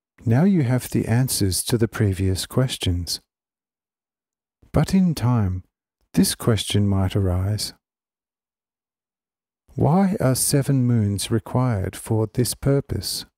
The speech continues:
Could not one moon fulfill such a simple task?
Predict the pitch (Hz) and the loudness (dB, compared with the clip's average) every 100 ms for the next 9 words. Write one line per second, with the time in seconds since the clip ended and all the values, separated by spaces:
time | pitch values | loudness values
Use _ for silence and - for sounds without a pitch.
0 | _ _ _ _ _ _ _ _ _ _ | _ _ _ _ _ _ _ _ _ _
1 | _ _ _ _ _ _ _ _ _ - | _ _ _ _ _ _ _ _ _ 0
2 | 160 - 151 185 135 117 135 117 117 135 | 0 2 0 0 -2 0 2 2 2 2
3 | 156 - - - 117 - 135 160 170 - | -2 -8 -10 -2 -2 0 0 0 -4 -4
4 | 123 - 120 - 135 131 113 - 110 139 | -4 -2 -2 0 0 0 -4 0 0 0
5 | - - | -4 -12